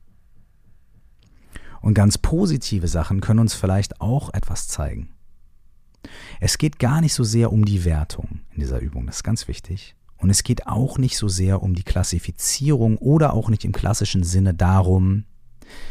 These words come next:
was kann ich alles aus dieser Situation lernen? Ja, dass wir uns eine Liste machen. Okay, in dem Gespräch konnte ich mir das Positive mitnehmen und in dem Gespräch konnte ich mir das und aus der Situation, dass die Bahn zu spät gekommen ist, konnte ich mir das und das mitnehmen.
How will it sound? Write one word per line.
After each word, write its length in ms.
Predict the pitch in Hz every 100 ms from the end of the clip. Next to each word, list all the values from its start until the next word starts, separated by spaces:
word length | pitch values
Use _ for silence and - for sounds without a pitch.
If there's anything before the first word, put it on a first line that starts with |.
| - - -
was 260 | 104 - -
kann 200 | 104 110
ich 180 | -
alles 200 | 98 98
aus 140 | - -
dieser 220 | 90 80
Situation 560 | 87 80 73 - 90 73
lernen? 800 | 73 82 135 113 76 64 60 - - _ _ - _ - - - - -
Ja, 260 | 71 95 139
dass 180 | - -
wir 40 |
uns 120 | - 80
eine 80 |
Liste 300 | 90 117 -
machen. 220 | 65 - -
Okay, 300 | - 110 101 - - -
in 120 | 85
dem 180 | 104 113
Gespräch 460 | 101 - 92 90 - -
konnte 200 | 90 80
ich 80 |
mir 80 | 80
das 180 | 143 -
Positive 480 | - 107 98 87 85
mitnehmen 300 | 85 - 78
und 80 | 78
in 80 |
dem 140 | 80 82
Gespräch 340 | - - -
konnte 140 | 69 -
ich 60 |
mir 60 | 90
das 220 | 156 -
und 100 | 90
aus 140 | 82
der 160 | - 101
Situation, 340 | - 85 -
dass 120 | 82 -
die 100 | 85
Bahn 260 | 107 127
zu 80 | -
spät 220 | - 95
gekommen 300 | 87 87 76
ist, 180 | 80 - - - - - - _ _ - -
konnte 180 | 87 80
ich 100 | -
mir 120 | 82
das 180 | 147 -
und 120 | 104
das 140 | 98
mitnehmen. 480 | 95 - 87 87